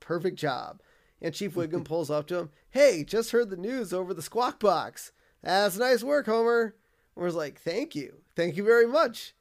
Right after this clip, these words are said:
Speaker 1: It is nice work." <laughs> I don't know what he was
Speaker 2: <laughs>
Speaker 1: thinking. His walking down the street? I don't know.
Speaker 2: Yeah.
Speaker 1: And then Apu's like, "Oh, Mister Simpson,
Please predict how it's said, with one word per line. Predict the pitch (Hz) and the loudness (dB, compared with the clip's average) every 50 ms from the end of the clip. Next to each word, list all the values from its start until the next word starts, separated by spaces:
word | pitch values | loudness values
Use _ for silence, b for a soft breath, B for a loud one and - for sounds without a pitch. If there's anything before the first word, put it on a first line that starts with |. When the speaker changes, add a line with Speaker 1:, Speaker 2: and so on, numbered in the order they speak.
| _ _ _ | _ _ _
Speaker 1:
It | - 208 262 403 | -8 0 2 2
is | 415 403 381 - - | 2 2 0 -2 0
nice | 185 170 151 147 143 - | 0 0 0 0 -2 -6
work." | 147 139 139 - 120 139 - - - _ _ _ _ | -8 -10 -10 -10 -12 -16 -18 -20 -20 _ _ _ _
<laughs> | _ - _ _ | _ -20 _ _
I | - - | 2 2
don't | 208 202 - | 2 2 2
know | 214 185 | 0 0
what | 190 196 220 233 - | 2 4 6 6 6
he | 220 277 | 6 4
was | 262 170 - | 2 2 2
Speaker 2:
<laughs> | 311 | 0
Speaker 1:
thinking. | 247 - - - 196 180 208 285 294 b b b b _ | -2 -2 -4 -4 -4 -4 -6 -6 -8 b b b b _
His | 196 185 151 | -2 -2 0
walking | 160 170 190 262 - - 202 | 0 0 -2 -2 -2 -4 0
down | 185 202 214 208 | 0 0 2 2
the | 185 170 | 0 -4
street? | - - - 233 302 403 392 392 - 135 | -4 -4 -4 -2 -2 -2 -2 -4 -6 -8
I | - 160 | -4 -4
don't | 180 185 | -2 -2
know. | 214 269 262 - - - - _ _ | 0 0 -2 -2 -4 -6 -12 _ _
Speaker 2:
Yeah. | - 131 139 135 127 127 - - | -10 -8 -6 -6 -6 -6 -8 -4
Speaker 1:
And | - 180 185 | -4 -2 0
then | 185 185 180 180 175 | 2 0 0 0 -2
Apu's | 165 165 185 202 170 | -2 -4 -6 -4 -2
like, | 180 175 175 - | -2 -4 -2 0
"Oh, | - 269 294 294 | 0 2 2 2
Mister | 247 254 233 - 285 226 | -2 -4 -6 -8 -10 -10
Simpson, | - - 202 208 - - 135 85 - - | -8 -8 -8 -8 -8 -12 -14 -14 -16 -18